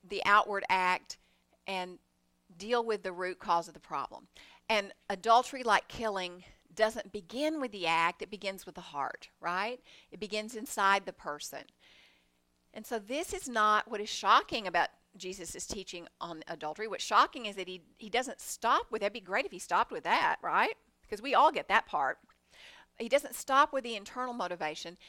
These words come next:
He goes on to link this seventh commandment, uh, forbidding adultery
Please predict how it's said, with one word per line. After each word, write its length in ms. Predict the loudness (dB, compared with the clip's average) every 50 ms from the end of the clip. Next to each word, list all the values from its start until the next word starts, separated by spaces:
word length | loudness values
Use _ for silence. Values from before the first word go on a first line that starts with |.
| -20 -20 _
He 100 | -16 -4
goes 320 | 2 4 4 4 4 2
on 160 | -2 -2 -2
to 100 | -2 -4
link 380 | -4 -2 -2 -4 -4 -6 -10 -10
this 220 | -10 -10 -10 -10 -14
seventh 480 | -16 -10 -4 -2 -2 -2 -2 -4 -12 -12
commandment, 520 | -14 -12 -10 -8 -6 -6 -6 -6 -8 -10 -12 _ _ _ _ _ _ _ _ -8
uh, 240 | -6 -6 -6 -6 -8
forbidding 480 | -8 -10 -10 -6 -6 -6 -6 -6 -8
adultery 560 | -10 -8 -6 -6 -6 -6 -8 -10 -14 -14 -14